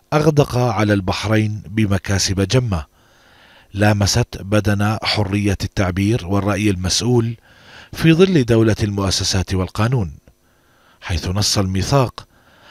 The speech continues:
على أن لكل مواطن حق التعبير عن رأيه بالقول أو بالكتابة أو بأي طريقة أخرى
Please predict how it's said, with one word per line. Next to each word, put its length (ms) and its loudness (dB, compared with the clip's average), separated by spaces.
على 280 -6
أن 120 -2
لكل 500 2
مواطن 680 0
حق 340 -2
التعبير 640 2
عن 120 0
رأيه 500 -2
بالقول 540 0
أو 180 0
بالكتابة 880 -2
أو 140 0
بأي 400 -2
طريقة 640 -2
أخرى 400 0